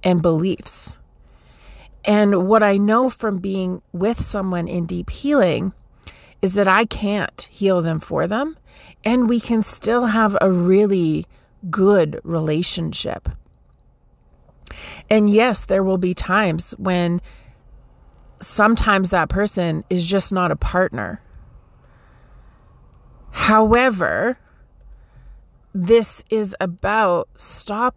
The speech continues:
stop looking at them. The star says, "Stop looking at them." <laughs> Um,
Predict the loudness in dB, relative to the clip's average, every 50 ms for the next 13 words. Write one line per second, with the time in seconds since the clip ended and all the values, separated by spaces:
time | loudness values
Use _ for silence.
0 | _ _ _ _ _ _ _ _ _ -14 -10 -4 -2 -2 -2 -2 -2 -2 -2 -2
1 | -4 -4 -4 -2 -2 -2 -2 -4 -2 0 2 2 4 2 2 0 0 -2 -2 0
2 | 0 2 2 2 2 2 0 0 -2 -2 -4 -4 0 0 2 2 0 0 0 0
3 | 0 0 0 -2 -2 -2 -2 -2 -2 -2 -2 -4 -4 -4 -4 -6 -8 -8 -12 _
4 | _ -20 -14 -10 -10 -10 -10 -10 -14 -16 -18 -18 -18 -18 -16 -16 -14 -16 -8 -2
5 | 0 2 4 4 2 2 0 -2